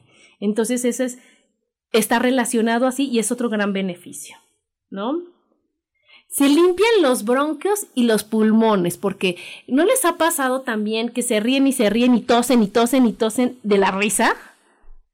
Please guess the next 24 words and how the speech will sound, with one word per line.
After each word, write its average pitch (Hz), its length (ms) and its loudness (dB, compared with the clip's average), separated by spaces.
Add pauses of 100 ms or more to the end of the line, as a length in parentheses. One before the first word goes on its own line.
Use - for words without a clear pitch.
(140)
¿No? 240 340 0 (280)
Eso 311 300 4
es 330 160 2
lo, 302 220 0
lo 214 220 -4
que 220 140 -2
va, 247 200 -2
lo 226 140 -6
que 269 80 -4
pasa 262 420 0
es 208 320 0 (300)
que 233 100 -2
también 247 340 2
se 381 80 2
están 330 240 2
limpiando 302 580 4
tus 285 180 -2
pulmones, 277 600 2
o 208 60 -4
sea, 220 180 0
qué 240 200 -2
importante 302 800 0
es, 285 180 -8
¿no? 262 340 -4